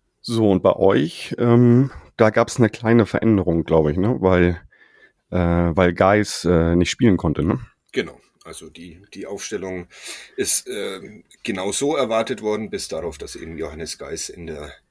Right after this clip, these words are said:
Speaker 2: Nacht anscheinend dann, äh, Magen-Darm-Probleme bekommen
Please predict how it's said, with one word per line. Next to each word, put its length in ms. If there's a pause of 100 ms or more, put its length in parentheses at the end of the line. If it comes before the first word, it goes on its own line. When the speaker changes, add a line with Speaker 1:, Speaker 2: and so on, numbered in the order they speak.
Speaker 2:
Nacht 500
anscheinend 580
dann, 240 (460)
äh, 320
Magen-Darm-Probleme 1300
bekommen 540